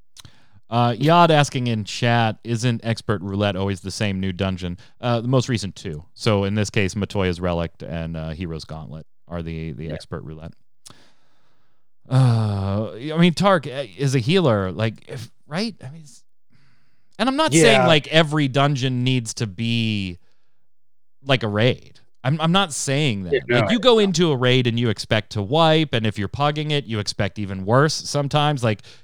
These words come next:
Speaker 1: you expect to wipe and have your car outside stolen while you're in the pug.
Speaker 3: <laughs>
Speaker 1: That's how, <laughs> that's how bad the pugs get sometimes.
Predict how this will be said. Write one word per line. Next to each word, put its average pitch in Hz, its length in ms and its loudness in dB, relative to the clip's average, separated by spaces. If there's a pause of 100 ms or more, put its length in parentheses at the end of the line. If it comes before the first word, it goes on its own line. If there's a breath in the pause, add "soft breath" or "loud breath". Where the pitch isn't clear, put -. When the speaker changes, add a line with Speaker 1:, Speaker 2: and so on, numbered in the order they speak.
Speaker 1:
you 120 200 0
expect - 560 -4
to 107 100 -2
wipe 110 420 2 (100)
and 113 240 0
have 131 220 2
your 107 160 -2
car 117 340 0
outside 139 460 0
stolen 131 460 2
while 110 240 4
you're 107 240 0
in 117 180 -2
the 160 80 0
pug. 170 480 2
Speaker 3:
<laughs> - 60 -16
Speaker 1:
That's 139 420 4
how, - 140 4
<laughs> - 680 -4
that's - 240 4
how 180 160 8
bad 151 400 2
the 135 100 0
pugs 135 380 -2
get 175 220 -2
sometimes. 175 760 -2